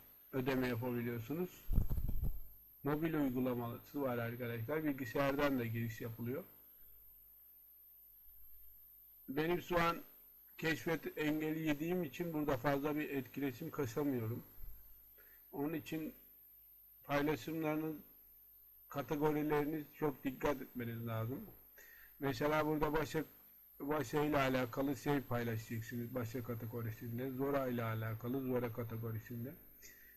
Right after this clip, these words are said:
Ben şimdi N F T paylaşıyorum. N F T'nin içeriğini yukarı yazdığım zaman uyuşmuyor kategorilerde. Ondan dolayı biraz,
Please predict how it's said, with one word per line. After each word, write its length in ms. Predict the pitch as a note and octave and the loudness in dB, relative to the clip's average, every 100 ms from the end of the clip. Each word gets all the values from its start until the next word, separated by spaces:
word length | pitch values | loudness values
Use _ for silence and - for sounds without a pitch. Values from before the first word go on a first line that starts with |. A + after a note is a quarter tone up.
| - | -6
Ben 160 | C#3 D#3 | 0 0
şimdi 340 | A#2+ F3 F3 | 0 2 4
N 140 | F3 E3 | 6 4
F 240 | E3+ F3 | 4 2
T 180 | F#3+ F#3+ | 4 2
paylaşıyorum. 720 | D3+ C3+ A#2+ A2+ C3+ D#3 F#3+ | 4 2 4 2 0 0 0
N 160 | F3+ D3+ | 0 2
F 200 | E3 D#3 | 0 0
T'nin 420 | E3+ E3 E3 - - | 0 0 -4 -8 -10
içeriğini 560 | C#3 - D#3+ D#3+ E3 | -8 0 2 2 2
yukarı 420 | D#3+ D3+ D3 D#3 D3+ | 0 2 4 4 4
yazdığım 640 | D3+ D3 C#3+ D3+ E3+ E3+ | 6 4 2 2 2 2
zaman 380 | C3 A#2+ D3 - - _ C#3+ | 0 0 -2 -4 -12 _ 0
uyuşmuyor 680 | D#3+ F3 - B2+ A2+ G#2+ - - - - - _ - _ _ _ _ - | 2 0 0 0 2 0 -4 -18 -20 -20 -20 _ -20 _ _ _ _ -6
kategorilerde. 800 | A#2+ A#2+ A#2 A#2+ A#2 A#2 A#2+ - | -4 -2 0 0 0 0 -2 -4
Ondan 600 | - C#3+ C#3+ D#3+ E3 D3+ | -4 -4 -2 0 0 0
dolayı 440 | B2+ C#3+ D3+ B2 | 2 2 0 -2
biraz, 260 | C#3+ D3+ | 2 4